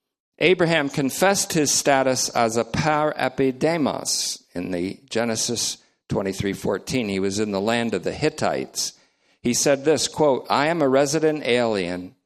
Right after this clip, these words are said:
and a visiting stranger among you."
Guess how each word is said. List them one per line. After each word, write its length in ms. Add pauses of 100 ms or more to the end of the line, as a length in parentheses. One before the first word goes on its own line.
(420)
and 120
a 60
visiting 720
stranger 760
among 440
you." 300